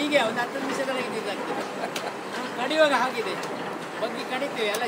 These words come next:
ಜೀರ್ಣ ಆಗ್ತದೆ. ಎಂತ ಕೊಟ್ಟರು ತಿಂತೇವೆ ನಾವು. ಆದ್ರೆ ನಮ್ಗೆ ಯಾವುದೇ ಹ್ಯಾಬಿಟ್ ಇಲ್ಲದಿದ್ರು ಇಲ್ಲಿ ಜೀರ್ಣಶಕ್ತಿ ಜಾಸ್ತಿ ಇದೆ. ನಮ್ಗೆ ಎಷ್ಟು ಕೊಟ್ಟರು ಸಾಕಾಗುದಿಲ್ಲ. ಈಗ ಮುನ್ನೂರು ರೂಪಾಯಿ ಸಂಬಳ ಕೊಟ್ಟ-, ಕೊಟ್ರೆ ಹೋಟ್ಲಿಗೆ ಹೋಗಿ ತಿಂದ್ರೆ ನಮ್ಗೆ ಸಾಕಾಗುದಿಲ್ಲ. ನಾವು ಮನೆಯಿಂದ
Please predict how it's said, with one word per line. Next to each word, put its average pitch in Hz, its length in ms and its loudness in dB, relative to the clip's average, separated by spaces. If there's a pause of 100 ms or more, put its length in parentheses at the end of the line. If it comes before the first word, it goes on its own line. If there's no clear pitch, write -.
ಜೀರ್ಣ 233 200 -4
ಆಗ್ತದೆ. - 400 -4
ಎಂತ 220 160 -4 (100)
ಕೊಟ್ಟರು 247 440 -4
ತಿಂತೇವೆ 202 360 -2
ನಾವು. - 120 -4 (600)
ಆದ್ರೆ 240 200 -2
ನಮ್ಗೆ 240 300 -4
ಯಾವುದೇ 269 360 2 (580)
ಹ್ಯಾಬಿಟ್ 254 380 0
ಇಲ್ಲದಿದ್ರು 220 440 -2 (160)
ಇಲ್ಲಿ 214 240 0
ಜೀರ್ಣಶಕ್ತಿ 226 480 -2 (100)
ಜಾಸ್ತಿ 208 280 -2
ಇದೆ. - 120 -6 (760)
ನಮ್ಗೆ 233 220 -4 (120)
ಎಷ್ಟು 269 360 0
ಕೊಟ್ಟರು 262 260 -2
ಸಾಕಾಗುದಿಲ್ಲ. 202 440 0 (180)
ಈಗ 185 100 -2 (380)
ಮುನ್ನೂರು 285 280 2
ರೂಪಾಯಿ 269 200 -2
ಸಂಬಳ 247 300 -2
ಕೊಟ್ಟ-, 254 420 0
ಕೊಟ್ರೆ 208 300 0 (560)
ಹೋಟ್ಲಿಗೆ 247 360 2
ಹೋಗಿ 254 160 0
ತಿಂದ್ರೆ 254 420 0 (460)
ನಮ್ಗೆ 240 300 -4
ಸಾಕಾಗುದಿಲ್ಲ. 214 480 -2 (120)
ನಾವು 214 140 -2 (580)
ಮನೆಯಿಂದ 262 300 -2